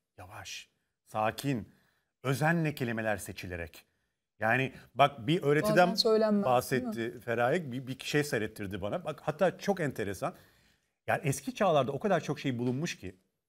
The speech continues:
Speaker 1: ve neden bize kadar gelmemiş dedirten bir şey o. Mısırlılar bulmuş bunu zamanında. Diyorlar ki, e, kalpte de aynı beyinde olduğu gibi duygusal hücreler var.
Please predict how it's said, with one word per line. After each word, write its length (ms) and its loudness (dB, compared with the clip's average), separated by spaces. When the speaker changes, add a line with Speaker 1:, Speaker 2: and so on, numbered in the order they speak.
Speaker 1:
ve 240 0
neden 380 4
bize 220 4
kadar 240 4
gelmemiş 800 0
dedirten 460 0
bir 280 -2
şey 220 -2
o. 180 -4
Mısırlılar 520 6
bulmuş 300 -2
bunu 120 -8
zamanında. 580 -8
Diyorlar 380 6
ki, 180 -8
e, 200 4
kalpte 540 4
de 160 2
aynı 500 2
beyinde 380 4
olduğu 460 4
gibi 300 0
duygusal 580 4
hücreler 480 2
var. 360 -8